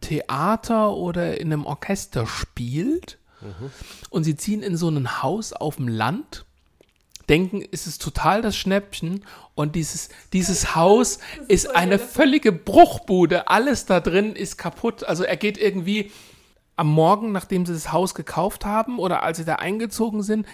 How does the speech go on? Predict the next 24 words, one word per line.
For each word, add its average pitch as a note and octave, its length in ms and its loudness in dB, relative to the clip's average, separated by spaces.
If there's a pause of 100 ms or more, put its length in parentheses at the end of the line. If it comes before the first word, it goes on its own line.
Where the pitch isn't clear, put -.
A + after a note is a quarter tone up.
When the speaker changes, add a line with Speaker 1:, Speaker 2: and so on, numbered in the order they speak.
Speaker 1:
geht F3 160 -4
er E3+ 80 2
in D3 80 0
die C3 120 -2
Küche, C#4+ 420 0 (1200)
macht - 640 -6 (120)
den D#3 200 -2
Lichtschalter E3+ 720 -2
an A#3+ 100 -6
und G#3 100 -4
du F#3+ 80 -4
siehst, G#3 340 -8
wie F#3 100 -6
sich F3 220 -6
der B2 140 -6
Strom F#3+ 540 -4
brennend F#3+ 680 -4 (320)
die A#3+ 80 0
Leitung G3+ 520 -4
entlang D#3+ 540 -2
frisst. - 720 -6 (1500)
Bis A#3 300 -2
zur F3+ 140 4
Lüftung. A#3 580 6